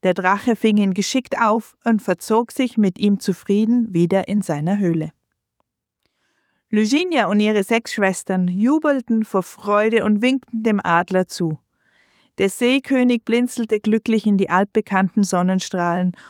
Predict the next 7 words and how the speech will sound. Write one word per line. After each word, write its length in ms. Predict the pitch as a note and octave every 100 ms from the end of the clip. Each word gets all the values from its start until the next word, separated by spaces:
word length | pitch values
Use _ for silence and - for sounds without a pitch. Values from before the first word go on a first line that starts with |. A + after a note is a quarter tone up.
| -
und 200 | - G3+
umarmte 520 | F#3+ - E3 F#3 - G3
seine 260 | F3+ F3+
jüngste 400 | E3+ F3+ F#3+ G3+
Tochter 460 | - D#3 D#3 - F3
voller 340 | - C#3 D#3
Stolz. 580 | E3+ - C3+ D3 - -